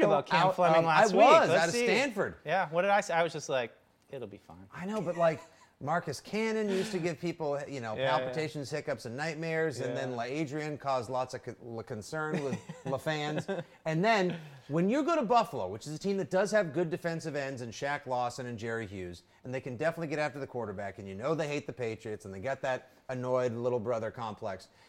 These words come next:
Speaker 1: they're gonna do everything they can to what every team tells you to do. If you wanna beat the Pats, you gotta get to Brady early, often,
Speaker 2: Yeah.
Speaker 1: and hit him, just like
Speaker 2: And they
Speaker 1: Ndamukong
Speaker 2: kinda
Speaker 1: Suh
Speaker 2: did. They
Speaker 1: says.
Speaker 2: did a little bit.
Speaker 1: And they
Speaker 2: You know,
Speaker 1: hit
Speaker 2: they
Speaker 1: him.
Speaker 2: had
Speaker 1: They
Speaker 2: some
Speaker 1: got, they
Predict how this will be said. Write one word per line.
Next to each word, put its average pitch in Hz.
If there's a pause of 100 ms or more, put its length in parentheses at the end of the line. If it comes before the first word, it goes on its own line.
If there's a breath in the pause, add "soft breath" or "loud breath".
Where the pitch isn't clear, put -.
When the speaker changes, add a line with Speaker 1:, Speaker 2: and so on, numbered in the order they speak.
(120 soft breath)
Speaker 1:
they're 165
gonna 202
do 190
everything 196
they 190
can 175
to 135 (300)
what 110
every 120
team 139
tells 147
you 147
to 151
do. 202
If 160
you 101
wanna 107
beat 135
the -
Pats, 214
you 139
gotta 127
get 135
to 147
Brady 131
early, 131
often, 117
Speaker 2:
Yeah. 117
Speaker 1:
and 107
hit 110
him, 82
just 104
like 113
Speaker 2:
And 185
they -
Speaker 1:
Ndamukong 117
Speaker 2:
kinda 240
Speaker 1:
Suh -
Speaker 2:
did. 131
They 151
Speaker 1:
says. 175
Speaker 2:
did 262
a 196
little 208
bit. 175
Speaker 1:
And 170
they 254
Speaker 2:
You 302
know, 320
Speaker 1:
hit 294
Speaker 2:
they 277
Speaker 1:
him. 285
Speaker 2:
had 277
Speaker 1:
They 247
Speaker 2:
some 262
Speaker 1:
got, -
they 202